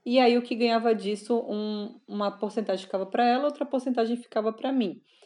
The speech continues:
Era uma porcentagem muito maior do que as porcentagens, por exemplo, da Collab cinco cinco, porque lá eu realmente não fazia nada,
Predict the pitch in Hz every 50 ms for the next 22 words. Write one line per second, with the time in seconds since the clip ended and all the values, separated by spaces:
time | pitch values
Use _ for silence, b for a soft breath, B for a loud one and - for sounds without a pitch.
0 | b b - 180 202 208 202 208 208 196 247 220 208 214 202 196 196 196 196 202
1 | 202 262 254 247 240 220 208 202 214 208 202 214 - - - 202 202 202 - -
2 | - 208 202 - 214 208 202 - 196 185 190 185 190 202 202 196 - - b b
3 | b b b b _ - 202 185 202 196 196 220 196 202 196 196 214 202 196 190
4 | 196 - - 220 202 202 - - - 262 233 208 185 - - - 180 - - -
5 | 196 196 190 202 214 208 226 220 214 214 214 214 240 214 - 220 202 196 220 226
6 | 240 233 208 196 202 196 262 294